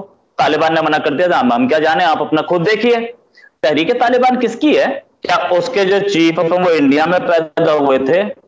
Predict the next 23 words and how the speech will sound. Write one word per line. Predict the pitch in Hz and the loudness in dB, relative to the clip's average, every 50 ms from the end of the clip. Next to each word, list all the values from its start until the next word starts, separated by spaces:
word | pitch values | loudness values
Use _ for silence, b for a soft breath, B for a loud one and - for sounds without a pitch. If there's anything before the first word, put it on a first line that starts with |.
| _ _ | _ _
क्या | - 180 165 | -2 -2 0
इंडिया | - 156 156 151 165 180 | 0 0 0 2 2 2
में | 196 208 190 | 0 0 -2
पढ़े | 190 170 156 | 0 0 0
लिखे | 156 147 131 - 131 | 0 0 0 -2 -2
थे? | 120 147 156 175 175 - _ | 0 0 0 -2 -2 -6 _
इस | 139 151 156 | -6 -4 -2
समय | 170 170 170 | -2 -2 0
करंट | - 160 160 175 175 - | -2 -2 -2 -2 -2 -2
चीफ | 170 175 165 | -2 -2 0
भी | 143 175 | 0 2
आपके, | 170 165 165 - 180 170 151 | 2 2 0 0 0 0 0
आपके, | - - 143 143 175 165 | 0 0 -2 0 0 0
अ, | 156 139 127 139 143 135 123 120 123 | 0 2 2 2 2 2 0 -2 -2
वजीरिस्तान | 127 143 143 160 160 160 160 165 143 139 | -2 -2 0 0 -2 -2 -2 -2 -2 0
का | 120 117 | 0 0
है। | 95 95 - B B B B B _ - | -2 -2 -6 B B B B B _ -2
तो | 320 | 0
वो, | 330 302 262 277 320 339 349 339 | 0 2 2 2 4 4 2 2
वो | 330 330 | 2 2
सब | 320 320 320 349 - - | 0 2 0 0 0 0
हैं | 294 247 220 240 294 359 311 262 | 0 0 0 0 0 0 -2 0
कौन? | 247 220 196 165 135 104 - - | 0 0 0 2 0 -2 -4 -6